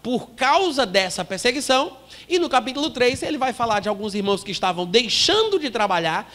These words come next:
porque achavam que aquela perseguição já era a tribulação e que Jesus estava às portas e que não adiantava mais fazer nada. Ou seja, os três capítulos da segunda epístola de Paulo aos Tessalonicenses, é, é,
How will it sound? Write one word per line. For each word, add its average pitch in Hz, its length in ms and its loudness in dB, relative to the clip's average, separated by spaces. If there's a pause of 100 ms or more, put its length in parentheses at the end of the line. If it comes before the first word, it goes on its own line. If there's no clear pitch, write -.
(140)
porque 214 280 0
achavam 190 400 -2
que 185 100 -4
aquela 339 320 0
perseguição 208 640 -2 (140)
já 226 320 4
era 330 280 4
a 311 40 0
tribulação 247 540 0
e 254 40 -4
que 220 100 -8
Jesus 214 300 -4
estava 202 280 2
às 339 100 2
portas 285 400 2
e 285 60 -4
que 285 60 -18
não 294 80 -2
adiantava 254 400 -2
mais 240 120 -2
fazer 254 220 2
nada. 160 300 -2 (200)
Ou 226 80 0
seja, 135 380 0 (560)
os - 160 -4
três 370 260 4
capítulos 202 680 0
da 185 100 2
segunda 196 360 -2
epístola 175 440 -4
de 160 80 -8
Paulo 165 220 -2
aos 160 100 -6
Tessalonicenses, 156 960 -4 (420)
é, 160 80 -2
é, 170 380 0